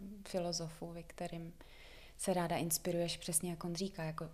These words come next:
všichni chceme být šťastní, to je prostě přirozená lidská, eh, touha. Eh,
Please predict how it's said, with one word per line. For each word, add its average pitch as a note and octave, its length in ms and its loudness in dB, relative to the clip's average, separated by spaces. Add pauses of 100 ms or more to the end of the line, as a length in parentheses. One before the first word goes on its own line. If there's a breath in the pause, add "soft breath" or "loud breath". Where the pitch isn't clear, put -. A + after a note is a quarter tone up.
všichni G#3 360 0
chceme E3+ 340 2
být D#3 180 -2
šťastní, - 560 2
to E3 100 -4
je E3 80 -2
prostě D#3+ 320 -4
přirozená E3+ 800 0
lidská, D#3+ 580 -4 (800 loud breath)
eh, D#3+ 280 -2
touha. F3+ 540 6 (760 loud breath)
Eh, D#3+ 260 0